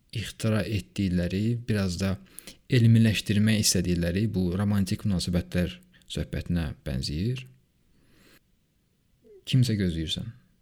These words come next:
Mən eşitmişdim, hətta bu twin flames var. Twin flames nədir? Deyir ki, bir dənə qadın var idi.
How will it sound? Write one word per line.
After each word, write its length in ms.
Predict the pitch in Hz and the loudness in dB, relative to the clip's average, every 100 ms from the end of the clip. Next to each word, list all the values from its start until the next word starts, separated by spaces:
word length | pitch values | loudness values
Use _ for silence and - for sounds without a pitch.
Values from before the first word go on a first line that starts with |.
| _ _ _ _ _ - | _ _ _ _ _ -4
Mən 140 | 110 113 | 0 2
eşitmişdim, 420 | 120 127 127 110 | 2 2 2 0
hətta 180 | - 98 | 0 -2
bu 100 | 98 - | -2 -4
twin 340 | - 120 110 | 2 4 4
flames 480 | - 95 95 - - | 2 0 0 -2 -4
var. 220 | - - - _ _ _ _ _ - | -6 -8 -16 _ _ _ _ _ -6
Twin 240 | 123 123 | 0 0
flames 400 | 120 113 110 - 101 | 2 0 0 2 0
nədir? 280 | 87 104 127 - - - - - - | 2 0 -2 -8 -20 -20 -20 -20 0
Deyir 180 | 131 139 | 4 4
ki, 80 | 127 | 2
bir 100 | 113 117 | 0 0
dənə 160 | 107 104 | 0 0
qadın 260 | 101 101 | 0 0
var 120 | 78 80 | 0 -2
idi. 200 | 90 | -2